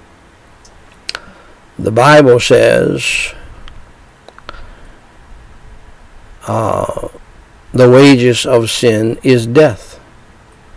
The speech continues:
That's why we die. You know why you, you're going to die? You know why you have a family member who, uh, died? You know why you're going to die? You know why you have been to the funeral home?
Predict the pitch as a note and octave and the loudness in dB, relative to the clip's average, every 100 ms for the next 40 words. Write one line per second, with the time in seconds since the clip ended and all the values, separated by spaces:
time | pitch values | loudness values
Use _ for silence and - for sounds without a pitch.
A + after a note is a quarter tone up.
0 | - - - _ - - _ _ - F3 | -20 -20 -20 _ -20 -20 _ _ -6 -4
1 | - C#3 B2+ C3 A#2 C3 B2 - - B2 | 2 2 4 2 2 0 -2 -8 -6 0
2 | C3 C3+ C#3 C#3 C#3+ C#3 A#2+ B2+ B2+ C3+ | 2 4 4 4 2 0 -2 -2 2 2
3 | C3 B2+ C#3+ - - - - A#2 B2+ B2+ | 2 0 -2 -4 -16 -12 -2 2 4 4
4 | C3 C3 C3+ B2+ A#2 A2 B2+ B2+ C3 B2+ | 4 4 2 2 -2 -2 0 0 0 0
5 | B2 B2 A#2+ C3 C3 A2+ - - - - | 0 -2 -4 -2 -4 -6 -14 -20 -20 -20
6 | - B2 B2 A#2 A2+ - - - - _ | -12 -4 -2 -2 -4 -4 -8 -10 -16 _
7 | _ - A#2 C#3 C#3 - G1+ - C3 - | _ -4 0 2 2 0 -4 -8 -16 -20
8 | - - - - - - _ - - _ | -20 -20 -20 -20 -20 -20 _ -20 -20 _
9 | _ - - - - - - _ - - | _ -20 -20 -20 -20 -20 -20 _ -20 -20
10 | _ - - - - C3+ C3+ C3+ C#3 C#3 | _ -20 -20 -20 -20 -16 -4 2 4 4
11 | C3+ C3 C3 C3 C3+ C3+ C3 C3+ B2+ A#2+ | 4 4 4 2 2 2 2 2 0 0
12 | C3 C3+ C#3+ C#3+ C3 C3 C3 C3 C3 C3+ | 0 2 2 2 2 2 4 2 2 2
13 | C3 A#2+ C3 C3+ C#3 B2 A#2+ - C3 C3 | 2 0 0 0 0 -2 -2 -2 0 0
14 | C3+ C3 C3+ - | 0 -2 -4 -6